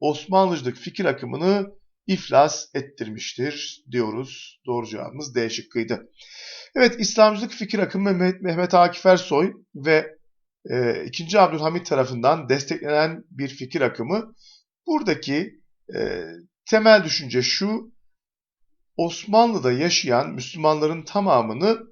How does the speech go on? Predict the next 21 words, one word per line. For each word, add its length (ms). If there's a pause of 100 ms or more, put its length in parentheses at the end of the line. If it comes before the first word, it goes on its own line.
(920)
Osmanlı 540
halifesi, 640
İslam 440
halifesi 500
etrafında 640
birleştirerek 760 (520)
Osmanlı 500
Devleti'nin 260
yıkılmasının 640
önüne 320
geçilebilir 1080
diye 200
düşünüyorlar. 720 (440)
Ve 100
bu 80
fikir 280
akımı 360
da 120
Birinci 240
Dünya 240
Savaşı'nda 840